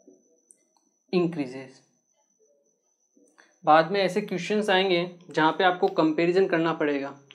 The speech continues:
Carbon oxygen की bond order का या फिर bond length का, ठीक है, तब हमारे ये चीज़ बहुत काम में आएगी कि आपका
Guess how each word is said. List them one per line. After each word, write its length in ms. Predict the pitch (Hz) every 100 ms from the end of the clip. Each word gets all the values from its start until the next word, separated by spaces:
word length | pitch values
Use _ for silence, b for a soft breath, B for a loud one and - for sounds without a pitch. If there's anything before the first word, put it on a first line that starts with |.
| b b b -
Carbon 360 | 165 165 180 190
oxygen 440 | 165 - 165 175
की 120 | 190
bond 300 | 175 165 175
order 300 | 160 156 170 175
का 100 | 185
या 140 | 185
फिर 160 | 185 175
bond 320 | 160 175 170
length 320 | 147 143 143 -
का, 120 | 143 - - _ _ _
ठीक 180 | - 170
है, 140 | 190 B B B -
तब 120 | 202
हमारे 300 | 190 185 185
ये 140 | 180 180
चीज़ 220 | 180 185 170
बहुत 300 | 160 175 170
काम 160 | 165 165
में 160 | 170
आएगी 280 | 160 156 175
कि 160 | 170 165
आपका 340 | 151 -